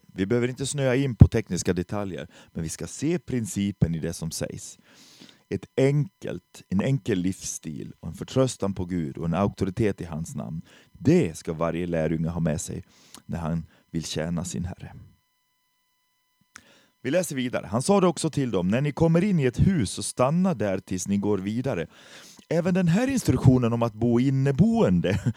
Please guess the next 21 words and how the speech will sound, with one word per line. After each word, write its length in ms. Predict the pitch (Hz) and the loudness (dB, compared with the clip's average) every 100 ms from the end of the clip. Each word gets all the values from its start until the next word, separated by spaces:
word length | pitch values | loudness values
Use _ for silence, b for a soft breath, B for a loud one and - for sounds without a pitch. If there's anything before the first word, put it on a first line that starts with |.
| 147 | -6
<laughs> 120 | B | B
skulle 380 | - - 147 196 | -8 0 0 2
vara 220 | 165 120 | 2 2
komplicerad 720 | 113 113 107 113 139 143 110 | 2 -2 0 -2 0 2 2
att 120 | 98 - | 0 0
följa 300 | 98 110 101 | 0 2 0
bokstavligen 760 | 95 104 120 120 90 85 85 | -2 -4 0 0 0 -2 -2
om 100 | 90 | 0
man 120 | 92 | 0
vill 120 | 90 85 | -2 -2
starta 320 | 95 95 90 | -4 -4 -4
ett 180 | 87 - B B B - | -6 -12 B B B -10
pionjärarbete 960 | - 92 92 95 98 101 104 110 107 85 | -2 0 2 0 0 0 0 2 0 0
i 40 | |
en 160 | 87 92 | 0 2
ny 180 | 101 87 | 2 -2
stad 400 | - 76 76 - | -2 -2 -2 -2
i 120 | 92 | -6
vår 380 | 85 92 92 90 | -4 -4 -4 -6
kultur. 600 | - 113 - 147 67 - - _ - - | -6 -6 -4 -6 -6 -10 -16 _ -20 -16
Men 800 | - 85 80 78 80 95 147 | -8 -6 -6 -8 -6 -2 -2